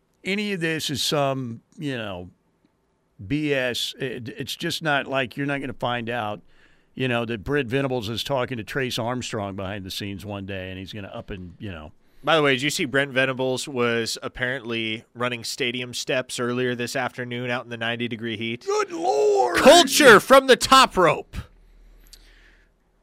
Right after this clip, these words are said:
Speaker 1: Well, I, look, I, I get, like, we were playing some of the sound. Uh, you know, David Pollock was the only guy on the, uh, game day show to pick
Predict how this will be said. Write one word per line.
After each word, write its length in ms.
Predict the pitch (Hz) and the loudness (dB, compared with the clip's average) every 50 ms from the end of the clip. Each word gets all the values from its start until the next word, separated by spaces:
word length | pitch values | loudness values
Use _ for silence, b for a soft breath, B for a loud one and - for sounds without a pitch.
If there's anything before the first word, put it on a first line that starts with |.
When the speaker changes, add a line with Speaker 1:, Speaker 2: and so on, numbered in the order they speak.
| _ - | _ 2
Speaker 1:
Well, 340 | 143 160 160 151 151 151 147 - - _ _ _ _ _ _ _ _ - | 6 8 8 8 6 4 0 -8 -18 _ _ _ _ _ _ _ _ 2
I, 220 | 143 147 135 - - - | 2 2 2 2 -2 -4
look, 520 | 156 175 202 202 175 143 104 - - - _ _ _ _ _ _ _ _ _ _ _ _ _ _ _ _ - | -2 2 4 4 4 4 2 -2 -8 -18 _ _ _ _ _ _ _ _ _ _ _ _ _ _ _ _ -10
I, 80 | - - - - | -10 -8 -4 0
I 140 | 147 175 185 | 0 0 0
get, 440 | 127 104 175 190 196 196 196 - | 0 2 4 6 6 6 4 4
like, 260 | 196 175 156 147 - 185 | 2 2 0 2 0 -2
we 80 | 220 | -2
were 140 | 233 247 - | -2 -2 -4
playing 320 | - - 180 165 160 147 | -2 0 0 0 2 2
some 140 | - - 165 | 0 0 0
of 60 | 139 | 0
the 60 | 127 117 | 0 -2
sound. 720 | - - 165 151 139 131 123 120 120 120 117 113 117 - _ - | 0 0 2 4 4 4 4 4 2 2 0 -2 -8 -10 _ -2
Uh, 520 | 135 127 120 117 113 110 110 110 104 101 95 - - | 0 0 2 2 2 0 0 -2 -2 -4 -8 -6 -2
you 140 | 156 151 139 | 0 0 2
know, 160 | 123 110 104 | 0 0 0
David 280 | 98 143 147 135 - | 2 2 2 2 0
Pollock 360 | - 127 131 131 135 123 - - | 0 2 4 4 4 2 2 0
was 140 | 123 95 | -2 0
the 100 | 101 120 | 0 0
only 160 | 120 117 117 101 | 0 0 -2 0
guy 500 | 104 117 117 110 107 107 104 104 104 - - | 2 2 4 4 4 4 2 0 -2 -4 -4
on 440 | - 123 113 113 113 110 110 107 110 | -2 0 0 2 2 2 0 0 -2
the, 300 | 110 110 104 101 101 101 | -2 -2 -2 -2 -2 -2
uh, 260 | 95 92 87 87 85 78 85 - _ _ _ _ _ _ _ - - - _ _ _ _ _ _ _ _ _ - 104 | -4 -4 -6 -8 -8 -10 -14 -20 _ _ _ _ _ _ _ -20 -20 -20 _ _ _ _ _ _ _ _ _ -10 -4
game 220 | 107 143 147 147 | -2 0 0 0
day 160 | 139 127 117 | 0 -2 -2
show 400 | 107 - - 135 120 107 101 104 | -4 -4 -2 -2 -2 -2 -4 -6
to 240 | 98 - - 147 139 | -8 -8 -6 -6 -6
pick 500 | 110 - - - 110 113 110 - - - | -8 -8 -6 -4 -4 -4 -4 -6 -8 -12